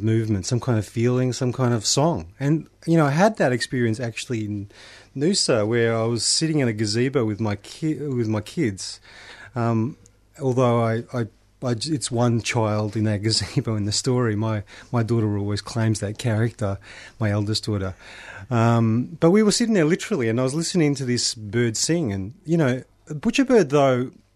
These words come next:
appearing all around Australia, it doesn't really appear very much in Victoria. Most of the people I've asked in Victoria have never heard of a butcherbird. They think it's an invented thing, you know, like butcher bird, you know.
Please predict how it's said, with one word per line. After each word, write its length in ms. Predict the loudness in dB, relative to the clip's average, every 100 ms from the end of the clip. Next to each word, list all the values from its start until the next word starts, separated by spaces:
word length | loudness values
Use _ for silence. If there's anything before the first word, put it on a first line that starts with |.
| _
appearing 480 | -10 0 2 2 0
all 160 | -2 -2
around 180 | -2 -4
Australia, 400 | -4 -2 0 0
it 80 |
doesn't 200 | -2 -2
really 220 | 0 0 0
appear 380 | 0 2 2
very 300 | -2 -4 -2
much 220 | 0 -2 -4
in 80 |
Victoria. 640 | -6 -4 -2 0 0 -2 -4
Most 200 | -6 -4
of 80 | -4
the 60 | -4
people 240 | -2 -4
I've 140 | -4 -4
asked 320 | -4 -4 -4
in 120 | -4
Victoria 420 | -4 -4 -2 -2
have 200 | -2 -2
never 200 | -2 0
heard 200 | 0 0
of 80 | -2
a 60 | -4
butcherbird. 640 | -4 -4 -6 -6 -6 -10 -18 -20 -18 -18 -18 -18 -18 -6
They 100 | -2
think 220 | 0 2
it's 140 | 2 2
an 100 | 4
invented 640 | 4 2 2 0 -6 -6
thing, 320 | -10 -10 -4
you 100 | -2
know, 180 | 0 0
like 220 | -2 -4
butcher 300 | -4 -2 -2
bird, 500 | 0 0 0 -4 -4
you 60 | -2
know. 260 | 0 0